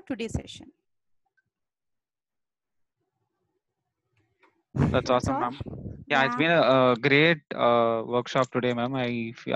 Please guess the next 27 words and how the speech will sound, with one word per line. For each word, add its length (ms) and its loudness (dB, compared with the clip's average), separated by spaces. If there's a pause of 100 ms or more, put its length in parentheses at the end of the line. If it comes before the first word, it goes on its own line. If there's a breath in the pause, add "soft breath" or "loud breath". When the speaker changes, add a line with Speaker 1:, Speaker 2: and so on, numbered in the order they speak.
Speaker 2:
I 60 -2
see 200 -2
a 60 2
lot 200 2
of 140 -4
people 380 -4
being 260 -8
really 220 -6
happy 340 -2
about, 440 -2
uh, 320 -2 (480 soft breath)
this 200 -20
workshop, 380 -6 (140)
and, 160 -20 (180)
uh, 120 -2
it 100 -6
was 160 0
really 220 0
a 40 0
conversative, 760 -4
and 240 -12
people 340 -8 (140)
really 260 0
learnt 300 -2
a 40 -6
lot. 320 2
So 220 -6